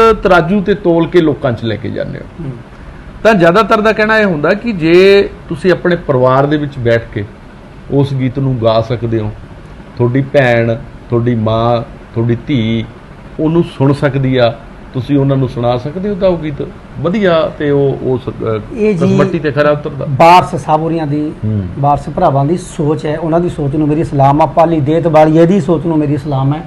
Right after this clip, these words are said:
Speaker 1: ਹੂੰ।
Speaker 2: ਬਹੁਤ ਅੱਛਾ ਗਾਉਂਦੇ ਆ।
Speaker 1: ਹੂੰ, ਹੂੰ।
Speaker 2: ਪਰ
Speaker 1: ਹੂੰ।
Speaker 2: ਹੁਣ ਉਹ ਲੋਕਾਂ, ਉਹਨਾਂ ਨੇ ਤਾਂ ਸਰੋਤਿਆਂ ਦੇ ਹਿਸਾਬ ਨਾਲ ਚੱਲਣਾ, ਪਰ ਵਾਰਸ ਹੋਰੀ ਨਹੀਂ ਚੱਲ ਸਕਦੇ।
Speaker 1: ਹਾਂ, ਮੈਂ ਇਹੀ ਗੱਲ ਤੁਹਾਨੂੰ ਕਹਿਣ
Speaker 2: ਪਰ
Speaker 1: ਲੱਗਾ
Speaker 2: ਲੋਕ
Speaker 1: ਕਿ ਜ਼ਿਆਦਾਤਰ ਤੁਹਾਡੇ ਗਾਇਕ ਨੇ ਜਿਹੜੇ, ਉਹ ਇਹ ਕਹਿੰਦੇ ਨੇ ਜੀ, ਲੋਕ ਇਸ ਤਰ੍ਹਾਂ ਦਾ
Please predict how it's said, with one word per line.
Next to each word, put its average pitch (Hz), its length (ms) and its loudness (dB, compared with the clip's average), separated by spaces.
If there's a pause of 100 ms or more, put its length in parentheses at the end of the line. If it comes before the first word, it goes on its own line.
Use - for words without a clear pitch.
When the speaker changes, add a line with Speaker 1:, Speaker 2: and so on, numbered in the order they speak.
Speaker 1:
ਹੂੰ। 113 280 -2 (720)
Speaker 2:
ਬਹੁਤ 190 220 2
ਅੱਛਾ 175 340 -2 (220)
ਗਾਉਂਦੇ 127 280 2
ਆ। 95 60 -4
Speaker 1:
ਹੂੰ, 104 80 -2
ਹੂੰ। 107 260 -4 (320)
Speaker 2:
ਪਰ 175 140 4 (440)
Speaker 1:
ਹੂੰ। 113 160 0
Speaker 2:
ਹੁਣ 214 180 2 (160)
ਉਹ 226 280 2 (180)
ਲੋਕਾਂ, 208 500 2
ਉਹਨਾਂ 262 320 2
ਨੇ 294 80 4
ਤਾਂ 277 120 2
ਸਰੋਤਿਆਂ 233 360 -4
ਦੇ 214 60 -2
ਹਿਸਾਬ 185 240 2
ਨਾਲ 175 100 4
ਚੱਲਣਾ, 180 220 2
ਪਰ 185 160 2
ਵਾਰਸ 165 300 0
ਹੋਰੀ 190 200 -2
ਨਹੀਂ 170 200 2
ਚੱਲ 156 220 0
ਸਕਦੇ। 131 240 -4
Speaker 1:
ਹਾਂ, 170 220 4
ਮੈਂ 165 140 2
ਇਹੀ 190 240 6
ਗੱਲ 190 180 4
ਤੁਹਾਨੂੰ 190 240 0
ਕਹਿਣ 196 160 2
Speaker 2:
ਪਰ 277 60 4
Speaker 1:
ਲੱਗਾ 262 240 8
Speaker 2:
ਲੋਕ 311 80 4
Speaker 1:
ਕਿ 226 80 0
ਜ਼ਿਆਦਾਤਰ 196 400 6
ਤੁਹਾਡੇ 202 220 2
ਗਾਇਕ 165 300 4
ਨੇ 196 140 2
ਜਿਹੜੇ, 139 300 2 (340)
ਉਹ 202 140 8
ਇਹ 254 100 4
ਕਹਿੰਦੇ 208 300 4
ਨੇ 240 140 2
ਜੀ, 262 120 4
ਲੋਕ 202 460 6
ਇਸ 226 160 4
ਤਰ੍ਹਾਂ 233 260 2
ਦਾ 240 120 6